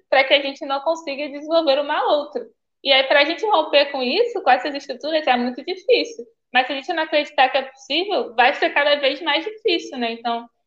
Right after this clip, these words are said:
eu acho que a gente falar que pode romper com elas é o principal. E aí, tipo assim, só falar também não adianta muito, né? Porque se alguém só chegar pra mim e falar, "Ah, Giovana", se alguém chegasse pra mim, "Ah, Giovana, dá pra romper com essas estruturas?", eu ia falar, "Tá, legal, vou continuar aqui, porque um dia a gente chega lá."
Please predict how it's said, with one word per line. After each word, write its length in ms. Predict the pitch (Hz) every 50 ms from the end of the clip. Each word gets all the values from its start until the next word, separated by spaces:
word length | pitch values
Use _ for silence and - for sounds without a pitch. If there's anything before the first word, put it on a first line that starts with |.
| _ -
eu 80 | 226 233
acho 180 | 233 240 240
que 60 | - 285
a 60 | 269
gente 240 | 277 277 277 - _
falar 240 | - 294 269 277 285 -
que 80 | 339 320
pode 300 | - 277 277 302 294 330
romper 400 | 330 370 370 370 - 320 320 330
com 120 | - 339
elas 280 | 294 254 269 294 - - - _ _ _ - 254
é 140 | 277 285
o 60 | 294 294
principal. 640 | 320 339 330 - _ - 247 226 214 214 - - - -
E 80 | 277 277
aí, 320 | 285 330 339 294 240 -
tipo 160 | - - 294
assim, 160 | 294 294 262
só 220 | 254 - 285 294 285
falar 220 | 330 302 285 285
também 200 | - 311 294 302
não 80 | 302 294
adianta 340 | 285 302 302 302 302 359 427 403
muito, 280 | 277 233 214 - - 220
né? 120 | 220 220
Porque 200 | 220 - - 233
se 100 | 240 -
alguém 240 | 233 226 226 233 247
só 140 | 233 240 240
chegar 200 | 247 254 240 233
pra 160 | 233 - -
mim 120 | 226 226
e 60 | 240 233
falar, 240 | 254 247 247 247
"Ah, 60 | 226 233
Giovana", 400 | 233 220 220 214 208 196 - - _ _ _ _ _ _ _ -
se 60 | 233
alguém 180 | 220 214 247
chegasse 320 | 240 269 233 233 226 226 -
pra 80 | 247 240
mim, 80 | 247
"Ah, 100 | 254 233
Giovana, 260 | 247 254 208 214 214 208
dá 140 | 208 214
pra 120 | 214 277 277
romper 220 | 254 240 - 240
com 80 | 240 - -
essas 160 | 233 220 226 -
estruturas?", 400 | - 220 214 - 311 311 262 240 240
eu 80 | 226
ia 60 | 226 233
falar, 220 | 262 254 226 214
"Tá, 200 | - - 240 214
legal, 420 | 208 233 240 233 247 220 202 190 - - _ _ _ _ -
vou 140 | 202 196 202
continuar 320 | 208 - _ 214 214 214
aqui, 300 | 220 220 - 214 214 214
porque 380 | _ _ _ - 208 202 208 202
um 80 | 196 196
dia 100 | 214 214
a 40 | 214
gente 120 | 220 214
chega 220 | - 240 226 254 294
lá." 260 | 320 302 226 -